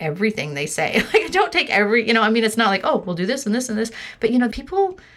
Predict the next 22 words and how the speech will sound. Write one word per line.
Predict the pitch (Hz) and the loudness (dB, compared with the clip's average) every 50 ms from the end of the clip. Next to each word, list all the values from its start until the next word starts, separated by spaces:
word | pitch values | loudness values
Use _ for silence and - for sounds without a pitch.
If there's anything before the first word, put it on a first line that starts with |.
| - _ _ | -20 _ _
see | - - - - - 277 277 277 | -8 -6 -6 -4 -2 -4 -4 -2
things | 277 269 254 247 233 220 | 0 2 2 2 2 2
we | 226 247 | 2 2
don't | 240 247 240 233 | 2 2 2 0
see | - - 247 240 226 | -2 0 2 2 4
in | 202 | 4
our | 202 208 | 4 2
own | 202 190 | 2 2
business. | 185 208 214 190 151 123 - - | 2 0 0 0 -2 -4 -4 -2
We're | 185 190 | 0 0
in | 214 220 | 2 0
our | 226 - | 0 0
own | - 202 214 214 | 0 2 2 2
little | 214 208 185 | 2 0 0
bubble, | 170 180 190 190 170 143 143 | 0 0 0 2 0 -2 -2
right? | - 143 165 185 208 | -2 -2 -2 -2 -4
This | 196 - - 185 | -6 -8 -8 -8
is, | - | -8
goes | - - 196 185 - - | -6 -4 -4 -4 -4 -4
right | 180 185 185 | -4 -4 -2
back | - 180 170 170 - - | -2 -2 -2 -2 -2 -6
to | - - 180 170 165 170 165 | -8 -8 -6 -6 -6 -6 -8